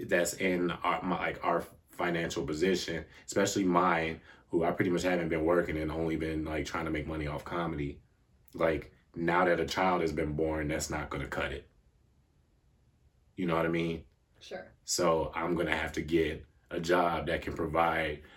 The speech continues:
Speaker 1: for a mom that needs to stay at home, at least for the time being. And, uh,
Speaker 2: But I work from home.
Speaker 1: But you're not gonna be able to work with, with our child born.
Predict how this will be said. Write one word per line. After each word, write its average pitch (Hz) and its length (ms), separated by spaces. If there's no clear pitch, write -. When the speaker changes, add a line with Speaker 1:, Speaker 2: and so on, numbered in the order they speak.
Speaker 1:
for 80 720
a 82 40
mom 82 380
that 87 120
needs 85 200
to 85 80
stay 87 240
at 80 100
home, 85 520
at 82 180
least 87 200
for 87 80
the 80 80
time 85 360
being. 80 440
And, 85 640
uh, 80 540
Speaker 2:
But - 80
I 196 200
work 202 220
from 196 120
home. 180 360
Speaker 1:
But - 140
you're 104 80
not 110 100
gonna 107 120
be 104 80
able 98 120
to 95 60
work 98 360
with, 90 240
with 90 120
our 82 100
child 101 420
born. 92 280